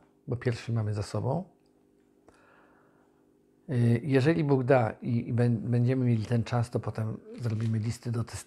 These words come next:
Tesaloniczan, bo są, uważam, bardzo ciekawe i na czasie. Ale dzisiaj spróbujemy sobie zobaczyć,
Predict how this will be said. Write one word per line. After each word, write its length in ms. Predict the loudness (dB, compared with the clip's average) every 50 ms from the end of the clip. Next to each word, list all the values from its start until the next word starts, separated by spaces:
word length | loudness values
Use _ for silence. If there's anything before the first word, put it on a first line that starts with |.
| _ -4
Tesaloniczan, 840 | -4 -2 0 0 0 2 2 2 2 0 0 0 -2 -2 -2 -4 -8 -10 -8
bo 80 | -8 -6
są, 220 | -4 -4 -2 -2
uważam, 420 | 0 0 0 0 0 -2 -2 -4 -8 -12 _ -10
bardzo 520 | -8 -6 -2 0 0 0 0 -2 -4 -6
ciekawe 380 | -6 -8 -4 -4 -2 -2 -2 -2
i 100 | -2 0
na 140 | 0 -2 -2
czasie. 400 | -2 -4 -6 -4 -6 -6 -8 -8 -10 _ _ -20 -20 -20 -20 -8 2 4
Ale 200 | 6 6 6 4
dzisiaj 240 | 0 0 0 0
spróbujemy 520 | 0 0 -2 -2 0 2 2 2 2 2 0
sobie 200 | 0 -2 -2 -2
zobaczyć, 640 | -2 -2 -4 -4 -6 -6 -6 -10 -10 -12 -16 _